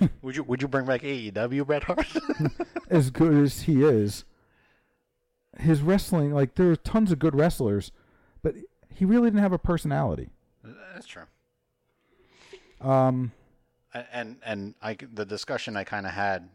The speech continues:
Speaker 2: um, on Twitter, uh, with, uh, S L T D Wrestling was that I said Bret Hart,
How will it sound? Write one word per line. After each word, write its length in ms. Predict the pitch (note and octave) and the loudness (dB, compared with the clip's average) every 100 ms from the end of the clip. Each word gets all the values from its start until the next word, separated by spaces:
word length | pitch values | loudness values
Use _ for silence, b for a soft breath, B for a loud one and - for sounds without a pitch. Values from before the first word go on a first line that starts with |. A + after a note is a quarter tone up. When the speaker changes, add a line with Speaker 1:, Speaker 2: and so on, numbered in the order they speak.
| _ | _
Speaker 2:
um, 320 | F#2+ F2+ F2 F2+ | -12 -12 -12 -14
on 200 | F2 E2+ | -18 -18
Twitter, 460 | - A2+ F#2+ F2 - _ _ | -12 -8 -6 -8 -14 _ _
uh, 260 | F2+ F2 E2+ | -12 -12 -12
with, 320 | E2 E2+ - | -16 -18 -16
uh, 280 | F2 E2+ E2+ - _ | -14 -14 -14 -18 _
S 160 | F#2 - | -14 -12
L 120 | F2+ | -14
T 180 | - G2+ | -14 -14
D 120 | F2 | -14
Wrestling 500 | F2 F2+ - F2+ F2 b b b b b | -10 -10 -12 -16 -18 b b b b b
was 220 | - F#2+ | -10 -8
that 240 | F2+ F#2 - | -4 -6 -4
I 140 | G#2+ | -4
said 320 | B2+ - F#3 G#2+ | -4 -2 -2 -2
Bret 160 | G2 | -4
Hart, 260 | - F2 | -4 -12